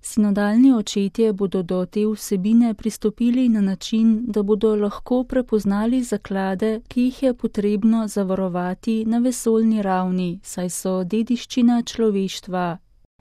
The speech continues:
Njihova naloga bo med drugim opredeliti aktualne problematike, ne da bi se pri tem pustili pogojevati zunanjim pritiskom.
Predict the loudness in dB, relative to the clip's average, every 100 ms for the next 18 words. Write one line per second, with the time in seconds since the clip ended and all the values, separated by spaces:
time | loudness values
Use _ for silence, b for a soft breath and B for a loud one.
0 | 2 2 2 0 2 2 0 0 -2 -2
1 | -2 -2 -2 -2 -4 -4 -2 0 0 0
2 | -2 -4 -2 -2 0 -2 0 0 0 -4
3 | -6 -2 0 0 0 0 -2 -2 -4 -2
4 | -2 -2 -4 -6 -4 -2 -2 -4 0 2
5 | 4 2 0 -2 -4 -4 -2 -2 0 2
6 | 2 0 -6 -4 -4 0 0 0 -2 0
7 | 0 -2 -2 -4 -4 -4 -4 0 2 2
8 | 2 2 2 2 -2 -2 -4 -4 -2 -2
9 | -2 -4